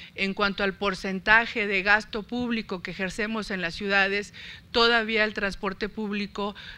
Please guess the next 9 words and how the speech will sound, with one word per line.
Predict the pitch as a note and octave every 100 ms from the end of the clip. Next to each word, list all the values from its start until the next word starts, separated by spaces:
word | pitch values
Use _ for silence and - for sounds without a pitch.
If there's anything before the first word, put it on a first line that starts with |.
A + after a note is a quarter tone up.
| -
tiene | A3 G#3
un | G#3
porcentaje | G#3 G3+ F#3 F3+ F#3+ F#3 G3
muy, | G#3 A#3 A#3+ A3+
muy | G#3+ G3+
bajo. | F#3 F3+ F3 E3+ F3
Todavía | - G#3+ A#3 A3 A3+ G#3+
seguimos | G#3 G3+ G#3+ G#3+ G#3
premiando | - G3 G3+ G3 G3 G3+ G3 G3+